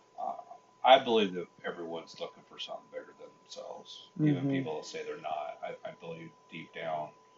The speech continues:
Speaker 1: because that was me, you know, and I, I think that it's one of those things, as soon as you start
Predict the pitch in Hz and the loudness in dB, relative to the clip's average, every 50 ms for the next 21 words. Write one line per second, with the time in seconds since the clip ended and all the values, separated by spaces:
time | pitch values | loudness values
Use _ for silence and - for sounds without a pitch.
0 | - - - - - - - - - - - - - - 131 104 123 117 110 101 | -20 -20 -20 -20 -20 -20 -20 -20 -20 -20 -20 -16 -6 -4 2 8 10 10 10 8
1 | 90 85 85 85 78 - - - - - - - - - - - - - - 90 | 4 -2 -6 -8 -8 -10 -12 -16 -20 -20 -20 -20 -20 -20 -20 -20 -20 -12 -8 -6
2 | 82 78 76 73 73 73 76 76 - - - 95 87 85 82 82 80 85 85 85 | -4 -2 0 0 0 0 -2 -4 -6 -6 -6 -4 -2 0 0 0 0 0 -4 -6
3 | - - - - - - - - - _ _ _ - - - - - - - - | -10 -14 -20 -20 -20 -20 -20 -20 -20 _ _ _ -20 -20 -20 -20 -20 -20 -20 -20
4 | - - - - - - - 117 113 107 - 101 101 98 - - 107 101 98 95 | -20 -20 -20 -20 -20 0 4 4 6 6 4 2 0 -2 -2 -2 -2 -2 -2 -4
5 | 90 - - - - - - - - - 98 92 87 85 85 82 82 - - - | -6 -10 -16 -20 -20 -20 -20 -20 -6 0 4 6 8 8 8 8 6 4 2 -4
6 | - - _ _ - - - - - - - _ - - 1017 1017 1017 - 1047 - | -14 -20 _ _ -20 -20 -20 -20 -20 -20 -20 _ -20 -20 -20 -20 -20 -20 -20 -20
7 | - _ - - 1047 1077 1047 1047 - - - - - - - - - 1017 - 988 | -20 _ -20 -20 -20 -20 -20 -20 -20 -20 -20 -20 -20 -20 -20 -20 -20 -20 -20 -20
8 | - - - - - 1017 - - - - - 1017 1017 1047 - - - - - - | -20 -20 -20 -20 -20 -20 -20 -20 -20 -20 -20 -20 -20 -20 -20 -20 -20 -20 -20 -20
9 | - - - - - - - - - - - - - 127 135 139 135 127 120 110 | -20 -20 -20 -20 -20 -20 -20 -20 -16 -14 -12 -4 4 6 8 8 8 8 6 4
10 | - - 113 107 107 104 95 98 - - - 127 131 139 131 120 110 98 95 92 | 4 4 2 2 2 2 -2 -6 -6 -6 -4 -2 -2 0 0 -2 -2 -2 -2 -2
11 | 90 90 90 87 85 85 87 - - _ _ _ _ _ _ - - - - - | 0 0 0 0 -2 -4 -8 -10 -14 _ _ _ _ _ _ -20 -20 -20 -20 -20
12 | - - - - - - - - - 208 202 190 - | -20 -20 -18 -10 -8 -8 -6 0 4 4 4 4 2